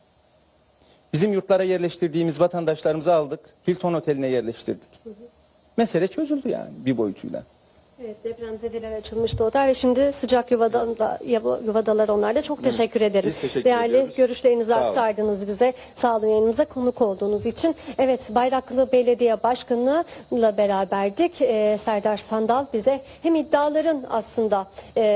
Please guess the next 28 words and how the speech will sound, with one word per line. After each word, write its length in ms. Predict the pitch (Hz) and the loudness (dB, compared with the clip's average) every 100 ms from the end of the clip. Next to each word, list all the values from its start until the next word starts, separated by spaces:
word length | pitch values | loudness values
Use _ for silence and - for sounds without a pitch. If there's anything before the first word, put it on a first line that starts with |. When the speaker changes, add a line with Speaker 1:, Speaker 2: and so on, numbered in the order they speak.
| 202 208 | 2 0
Speaker 2:
yanıtlarını 600 | 208 208 220 208 208 208 | -2 0 0 0 0 0
verdi 360 | 208 202 196 | 0 -2 0
hem 320 | 320 311 294 269 | -2 0 0 0
de 100 | 277 | 0
İzmir 300 | 262 254 233 | 0 -2 0
depremzedeler 760 | 233 247 233 240 226 233 233 | -2 -2 -2 -2 0 0 0
ile 380 | 247 254 214 202 | 0 -4 0 0
ilgili 340 | 247 226 233 285 | 0 -2 2 2
yapılan 640 | 285 247 247 240 262 262 | 2 -2 0 -2 -2 0
ve 60 | |
yapılması, 680 | 247 240 226 240 240 - 302 - - - | 2 0 -2 -2 -4 0 -2 -2 -20 -4
e, 220 | 226 202 196 | 0 2 2
beklenen 480 | 226 247 233 277 285 - - | 0 0 -2 -2 -6 -16 -8
konuları 420 | 277 285 269 254 | -2 0 2 2
gündeme 380 | 240 220 185 185 | 2 -2 0 -2
getirmiş 460 | 196 202 214 214 240 | 0 0 -2 -4 -2
oldu. 200 | 220 226 | -2 -2
Kameraman 380 | 247 226 226 220 | -2 0 0 -2
arkadaşım 580 | 202 208 226 226 254 240 | -2 -2 -2 -2 -2 0
Cem 260 | 233 226 | 0 0
Cengi 320 | 220 220 220 220 | 0 0 2 0
Arslan'la 520 | 220 - 233 214 202 | -2 -2 -4 -2 -2
birlikte 480 | 226 226 - 294 - | -2 -2 0 0 0
İzmir'den 440 | 233 226 214 208 | -2 -2 -2 -4
sözü 260 | 233 233 233 | -2 -2 -2
tekrar 360 | 247 - - | -6 -2 -4
size 200 | 262 254 | -2 -2
bırakıyoruz. 500 | 226 208 226 - - | 0 -4 -4 -10 -12